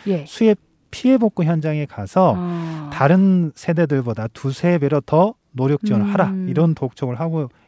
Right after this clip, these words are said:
Speaker 2: 있다고 합니다.
Speaker 1: 네.
Speaker 2: 음, 그런데 하는 이야기가, 어,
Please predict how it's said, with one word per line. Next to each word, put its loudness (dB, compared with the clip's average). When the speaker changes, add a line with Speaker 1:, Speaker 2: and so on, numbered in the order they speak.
Speaker 2:
있다고 -4
합니다. -6
Speaker 1:
네. 0
Speaker 2:
음, -6
그런데 0
하는 2
이야기가, 0
어, -2